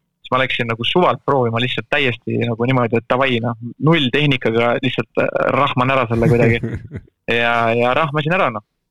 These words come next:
Speaker 2: Okei.
Speaker 1: Et, äh, et sealt oli võit.
Speaker 2: Uhuhu. Okei, mis see servi kiirus oli?
Speaker 1: Ei mäleta.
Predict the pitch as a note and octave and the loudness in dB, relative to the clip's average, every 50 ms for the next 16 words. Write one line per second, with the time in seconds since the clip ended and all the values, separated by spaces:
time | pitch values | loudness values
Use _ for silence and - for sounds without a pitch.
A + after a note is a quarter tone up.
0 | _ _ - F#2+ G2 - - A#2+ - D2 D2+ - A#2+ A#2 A#2+ A#2+ A#2+ B2 B2 B2 | _ _ -20 -20 -20 -14 -12 -12 -12 -12 -8 -4 -2 -2 0 0 0 0 -2 -2
1 | - C#3+ C#3 B2+ - C3 F3+ F3+ F3 - - - A2+ G#2 - - - F#2 F2 E2+ | -2 -4 -2 0 0 0 0 0 -2 -4 -6 -12 -14 -14 -14 -16 -18 -18 -18 -20
2 | E2 E2 _ _ _ - C3 - _ _ _ - G2 A2 - _ F#2 F2 F2 B2+ | -20 -20 _ _ _ -20 -20 -20 _ _ _ -14 -14 -14 -12 _ -14 -10 -8 -8
3 | G3 G3 - - C3 A2+ E3+ F#3+ E3 B2 G2+ - F3+ D#3 A2+ F2+ D#2+ - E2 D2+ | -8 -8 -6 -6 -4 -2 -2 -2 -2 -2 -2 0 2 4 4 4 2 0 -4 -6
4 | C#2+ C2+ - _ _ _ _ _ _ _ _ _ _ _ _ _ _ _ _ _ | -8 -10 -14 _ _ _ _ _ _ _ _ _ _ _ _ _ _ _ _ _
5 | _ _ _ _ _ _ _ _ - - _ A2+ A2+ A#2 B2 A#2+ A#2+ A#2 - - | _ _ _ _ _ _ _ _ -20 -8 _ 0 2 2 2 2 0 0 -2 -4